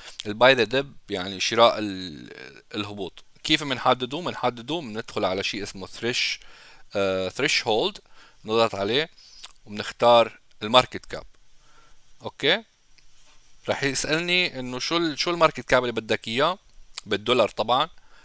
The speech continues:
هلا الماركت كاب لهاي العملة كام إلنا؟ أربعمية ألف. نتأكد. أربعمية ألف. أنا ب-، إذا نزل الماركت كاب عندي لل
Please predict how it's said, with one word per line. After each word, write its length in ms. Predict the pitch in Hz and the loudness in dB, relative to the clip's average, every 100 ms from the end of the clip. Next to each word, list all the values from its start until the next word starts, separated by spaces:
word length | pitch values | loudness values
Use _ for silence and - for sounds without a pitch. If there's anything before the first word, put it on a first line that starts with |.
| - | -4
هلا 120 | 120 | 2
الماركت 380 | 123 165 196 156 | 4 4 2 0
كاب 200 | - 156 | 2 2
لهاي 220 | 143 151 | 4 4
العملة 280 | 156 143 143 | 4 2 -2
كام 340 | - 151 143 110 | -2 -2 -2 -4
إلنا؟ 340 | 120 131 123 | -4 -4 -4
أربعمية 380 | 113 107 113 117 | -2 -2 -2 -4
ألف. 300 | 107 101 - - - - - - - - - - | -8 -10 -14 -20 -20 -20 -20 -20 -20 -20 -20 -20
نتأكد. 580 | - 95 - - - 165 - - - - - - - - | -20 -20 -18 -10 -8 -8 -12 -20 -20 -20 -20 -20 -12 -4
أربعمية 320 | 143 131 127 | 2 4 2
ألف. 320 | 80 90 - - - - - - - - - - 147 | -4 -10 -12 -20 -20 -20 -20 -20 -20 -20 -20 -2 4
أنا 200 | 175 156 | 8 6
ب-، 120 | 147 - | 4 -2
إذا 180 | 156 147 | 6 6
نزل 320 | 175 151 120 | 6 0 0
الماركت 440 | 113 131 147 135 | 0 2 0 -2
كاب 280 | - 127 123 | 0 2 4
عندي 480 | 110 139 113 92 127 - _ - - - | 2 0 -4 -6 -6 -14 _ -20 -20 -18
لل 720 | 101 120 151 147 147 147 143 | -6 2 4 4 2 2 0